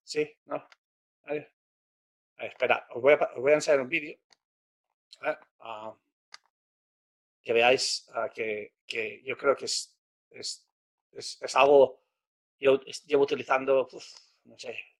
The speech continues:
doce años o trece años, y es súper, súper bueno.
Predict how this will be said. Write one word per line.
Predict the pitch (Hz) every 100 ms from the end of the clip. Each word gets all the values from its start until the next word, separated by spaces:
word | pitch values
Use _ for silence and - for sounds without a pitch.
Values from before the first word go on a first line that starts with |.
| _
doce | 127 127 135
años | 135 135
o | 117
trece | 131 -
años, | 131 165 180 - _ _ _ _ _ _ _
y | 120
es | 123
súper, | - - - - 107
súper | - - 113
bueno. | 110 113